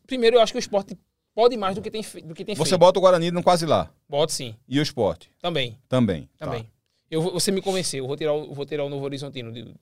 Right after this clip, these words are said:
Speaker 1: do quase lá.
Speaker 2: <laughs>
Speaker 1: Você me convenceu. Mas o Sport, eu vou permanecer lá, porque eu acho o seguinte,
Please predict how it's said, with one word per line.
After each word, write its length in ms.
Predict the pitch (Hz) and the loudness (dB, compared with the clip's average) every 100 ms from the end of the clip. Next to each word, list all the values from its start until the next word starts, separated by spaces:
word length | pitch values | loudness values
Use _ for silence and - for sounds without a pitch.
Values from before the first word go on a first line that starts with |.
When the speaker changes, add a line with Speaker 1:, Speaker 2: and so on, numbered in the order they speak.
| _ | _
Speaker 1:
do 100 | 127 | _
quase 240 | 131 131 127 | -14 -12 -8
lá. 100 | 104 | -4
Speaker 2:
<laughs> 540 | - 123 - - _ | -4 -4 -4 -6 _
Speaker 1:
Você 120 | - | -8
me 80 | 147 | -6
convenceu. 460 | 143 143 143 120 - _ _ _ - | -4 -2 -2 -4 -8 _ _ _ -4
Mas 180 | 156 202 | -2 0
o 40 | |
Sport, 380 | - - 185 190 | -2 2 0 2
eu 120 | 196 | 0
vou 160 | 202 226 | 0 -2
permanecer 500 | 226 214 175 - 127 | -2 -4 -4 -4 -4
lá, 220 | 113 120 | -6 -6
porque 240 | 113 147 190 | -10 -4 2
eu 60 | |
acho 160 | 170 - | 2 2
o 40 | |
seguinte, 600 | - 156 117 120 - - | -6 -6 -14 -18 -18 -18